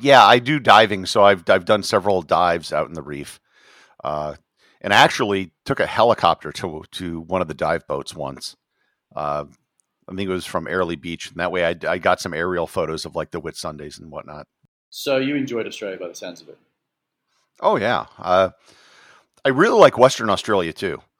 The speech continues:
Speaker 1: uh, because it, it's just, there's no one there. <laughs> It's just an enormous,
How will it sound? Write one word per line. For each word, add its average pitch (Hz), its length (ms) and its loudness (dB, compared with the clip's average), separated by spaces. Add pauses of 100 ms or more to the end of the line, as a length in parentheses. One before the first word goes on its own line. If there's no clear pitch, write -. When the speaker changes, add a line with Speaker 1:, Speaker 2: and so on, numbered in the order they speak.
(320)
Speaker 1:
uh, 95 280 6 (100)
because 104 640 0 (640)
it, 104 180 -4
it's 104 300 -6
just, 110 200 -6
there's 98 200 -6
no 104 120 2
one 73 160 -6
there. 82 300 -8
<laughs> - 600 -20
It's - 240 -6
just 147 240 2
an 123 100 0
enormous, 117 640 4